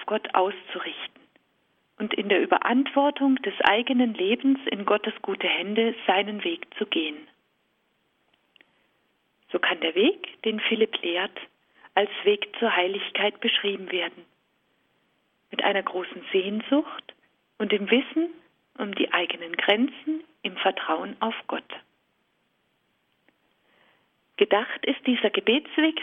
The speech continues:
für all diejenigen, die ihr geistliches Leben fördern wollen. Für die Priester der Kongregation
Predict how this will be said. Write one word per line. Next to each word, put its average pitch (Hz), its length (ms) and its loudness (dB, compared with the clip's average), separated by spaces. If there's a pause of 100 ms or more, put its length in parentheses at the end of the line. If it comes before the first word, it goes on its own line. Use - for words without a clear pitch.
für 226 180 2
all 285 180 4
diejenigen, 240 840 2
die 277 120 2
ihr 196 120 4
geistliches 180 640 -2
Leben 240 280 4 (120)
fördern 170 340 0
wollen. 160 320 -8 (1500)
Für 190 160 -2
die - 120 -8
Priester 180 460 -4
der 175 100 -2
Kongregation 175 920 -2